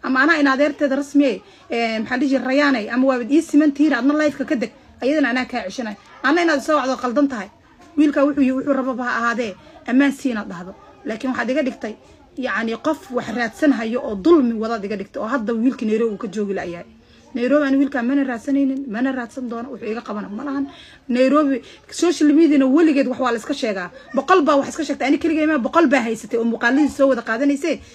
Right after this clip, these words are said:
oo dhahaysa, "Ninkaan been badanaayo, ma raadsanayaan?" Waa maya. Anigana saas oo kaleete, ma raadsan rabin, mana raadsanayo.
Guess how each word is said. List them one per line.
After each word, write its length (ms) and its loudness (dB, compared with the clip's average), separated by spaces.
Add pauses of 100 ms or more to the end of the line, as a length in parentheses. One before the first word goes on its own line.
(220)
oo 120 -2
dhahaysa, 300 2
"Ninkaan 300 2
been 180 4
badanaayo, 420 0
ma 80 -2
raadsanayaan?" 580 -2
Waa 120 -4
maya. 260 0 (280)
Anigana 280 0
saas 200 -8
oo 40 -8
kaleete, 280 -4
ma 100 2
raadsan 320 -2
rabin, 280 -2
mana 180 0
raadsanayo. 540 -6